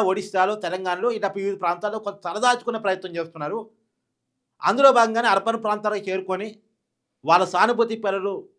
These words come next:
ఇచ్చినటువంటి షెల్టర్స్లో ఉంటున్నారు, కొంతమంది విదేశ-,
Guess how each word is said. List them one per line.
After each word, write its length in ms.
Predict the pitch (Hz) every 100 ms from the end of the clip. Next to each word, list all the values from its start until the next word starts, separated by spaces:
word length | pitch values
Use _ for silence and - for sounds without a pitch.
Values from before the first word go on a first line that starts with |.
| _ -
ఇచ్చినటువంటి 440 | 160 196 185 180 165
షెల్టర్స్లో 460 | 170 190 196 190 180
ఉంటున్నారు, 340 | 170 160 151 202 - _ _
కొంతమంది 340 | 208 220 233 202 170
విదేశ-, 300 | 226 220